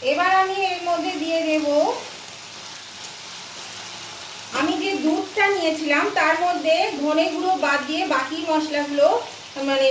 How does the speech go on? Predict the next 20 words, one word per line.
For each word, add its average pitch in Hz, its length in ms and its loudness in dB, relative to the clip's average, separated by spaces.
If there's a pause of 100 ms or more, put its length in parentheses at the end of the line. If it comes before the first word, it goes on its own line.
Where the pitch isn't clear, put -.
(100)
নুন 320 200 6 (120)
হলুদ 311 340 0
বাদ 269 140 4 (100)
দিয়ে, 294 180 6 (500)
মানে 240 200 -2 (140)
জিরে, 285 320 6 (420)
উম, 240 260 -8 (120)
জিরে 294 240 4 (100)
গুঁড়ো, 277 220 4 (160)
গোলমরিচ 269 500 4
গুঁড়ো, 254 240 4 (680)
চিনি 277 320 6 (200)
সব 285 220 2 (120)
দিয়ে 277 200 0 (140)
আমি 285 120 4 (100)
একটা 285 200 -2 (180)
পেস্ট 285 260 0 (100)
বানিয়ে 214 340 0
নিয়েছি। 185 320 -8 (580)
এই 269 80 2